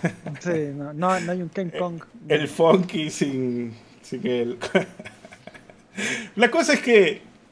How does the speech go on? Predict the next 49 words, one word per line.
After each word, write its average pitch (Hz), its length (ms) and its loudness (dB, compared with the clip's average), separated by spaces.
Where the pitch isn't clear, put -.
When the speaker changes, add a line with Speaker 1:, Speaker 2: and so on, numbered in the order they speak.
Speaker 1:
está, 294 240 2
está 381 240 -2
bien, 160 380 2
pero 123 640 2
no 165 180 -6
sé, 127 520 -2
está 196 340 -2
medio 208 260 4
rarito 135 420 4
esto, 123 200 -2
no 120 420 -4
sé - 140 -10
si 131 140 -10
combina 123 420 -4
muy 123 180 -6
bien 120 160 -6
con 117 140 -8
lo 117 100 -8
de 60 60 -10
Mario. 123 360 -12
Pero, 269 480 0
pues 381 180 -4
sí, 381 380 0
para 233 160 -2
la 190 100 4
gente 202 240 2
que, 180 260 0
que 175 100 -4
lo 160 120 -2
quiera 190 180 2
tener, 185 260 -2
porque 165 200 -4
se 185 80 2
ven 208 140 6
más 208 180 4
como 196 280 -2
para 139 320 6
tenerlos 147 360 0
ahí 151 180 0
modelando 120 600 -2
nomás. 117 460 -18
Así - 160 -20
que 117 100 -8
bueno, 110 320 -6
ve-, 190 160 0
veremos 214 420 0
qué 160 100 -2
tal 135 200 -2
queda. - 280 -12